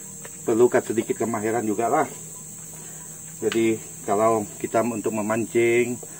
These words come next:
untuk masuk ke kebun, untuk cari sayur, ha, untuk kerja, kerja berat, ha, lain parang dia. Sangat-sangat berbeza, bukan semua sama. Ha? Jadi parang yang cantik tak penting, yang penting sesuai dengan kegunaannya.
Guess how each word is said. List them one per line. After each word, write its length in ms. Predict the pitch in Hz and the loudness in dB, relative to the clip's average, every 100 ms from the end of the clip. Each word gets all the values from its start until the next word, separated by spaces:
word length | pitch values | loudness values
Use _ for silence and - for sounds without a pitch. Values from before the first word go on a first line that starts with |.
| - 117 | -10 -4
untuk 240 | 101 117 | 0 2
masuk 320 | 113 104 101 | 0 0 -4
ke 160 | 107 113 | -2 -2
kebun, 400 | 101 117 123 120 | 4 4 4 2
untuk 160 | 110 107 | -2 0
cari 240 | 107 101 | 0 0
sayur, 480 | 107 113 123 120 120 - - - - 127 | 0 6 6 6 2 -6 -16 -16 -8 -2
ha, 160 | 127 | 0
untuk 160 | 120 131 - | 0 0 2
kerja, 560 | 113 107 123 120 117 | 2 6 8 8 6
kerja 240 | 113 113 101 | 2 0 0
berat, 400 | 110 123 123 107 | 2 4 4 2
ha, 80 | |
lain 400 | 104 120 147 120 | 4 10 10 10
parang 240 | 113 107 104 | 6 4 2
dia. 240 | 95 85 - - - - - - - | 0 -2 -8 -14 -14 -14 -12 -6 -2
Sangat-sangat 560 | 117 120 - 123 104 | 0 0 0 0 2
berbeza, 480 | 104 104 92 98 90 | 4 6 6 4 2
bukan 240 | 95 127 | 2 0
semua 240 | 107 110 113 101 | 2 0 2 0
sama. 320 | 92 87 - - - - - 107 | -2 -6 -12 -16 -16 -14 -4 -4
Ha? 160 | 127 - - - - | -4 -8 -16 -14 -2
Jadi 320 | 107 110 107 - - - | 2 4 2 0 -10 6
parang 320 | 127 160 175 | 10 12 12
yang 160 | 160 147 | 10 8
cantik 320 | 147 170 127 | 6 6 4
tak 120 | 123 | 4
penting, 280 | 123 123 120 120 | 2 4 4 4
yang 120 | 123 | 4
penting 440 | 139 - 143 135 - - - - | 4 6 4 4 -2 -16 -10 0
sesuai 320 | 135 160 156 | 2 8 10
dengan 240 | 127 123 98 | 10 6 4
kegunaannya. 760 | 107 92 101 104 98 90 85 | -2 0 -2 0 -2 -4 -6